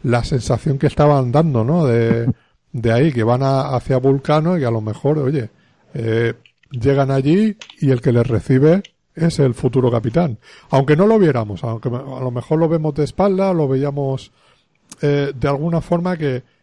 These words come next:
que les deja a ellos impresionados. Pero no, se han decantado por, creo que hacer un poco,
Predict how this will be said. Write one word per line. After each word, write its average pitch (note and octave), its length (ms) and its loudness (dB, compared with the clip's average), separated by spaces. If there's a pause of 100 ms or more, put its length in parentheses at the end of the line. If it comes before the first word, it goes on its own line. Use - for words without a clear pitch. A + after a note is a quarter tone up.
(180)
que C3 160 -2
les C3 160 -2
deja D3 280 -2
a C#3+ 40 -2
ellos C#3+ 500 -2 (200)
impresionados. A2+ 760 -2
Pero B2 220 -4
no, C3+ 360 -4
se C#3 120 -6
han B2 80 -4
decantado C3+ 540 0
por, C#3+ 200 0 (920)
creo E3 240 2
que F3+ 80 0
hacer F3 240 0
un E3+ 100 0
poco, E3+ 560 2